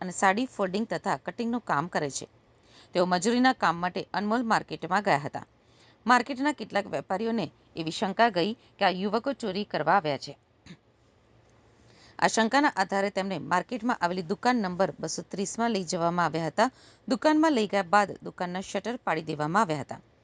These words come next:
ત્યારબાદ બંને યુવકોના કપડાં કઢાવી તેમને નિવસ્ત્ર કરવામાં આવ્યા હતા.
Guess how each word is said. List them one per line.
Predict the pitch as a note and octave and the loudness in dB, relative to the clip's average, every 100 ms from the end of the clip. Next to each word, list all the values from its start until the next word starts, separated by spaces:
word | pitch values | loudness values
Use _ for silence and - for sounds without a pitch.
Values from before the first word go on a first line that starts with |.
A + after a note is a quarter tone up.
| _ - _ - | _ -20 _ 2
ત્યારબાદ | F#3+ F3 F#3+ G3+ - | 2 6 4 4 -2
બંને | F#3+ G#3+ | 0 2
યુવકોના | C4 A3+ F#3+ - F#3+ | 2 0 -2 -2 -2
કપડાં | G3 D#3 - E3+ | -2 -4 0 0
કઢાવી | E3+ F#3+ G3+ G3 - - - | 2 2 2 0 -6 -14 -6
તેમને | F3 E3 | -2 0
નિવસ્ત્ર | G#3 B3+ A#3 - G#3 | 2 2 0 -2 -2
કરવામાં | F3+ D3 D3+ G#3+ | -2 0 2 2
આવ્યા | D#3+ D#3 | 2 -2
હતા. | - | -4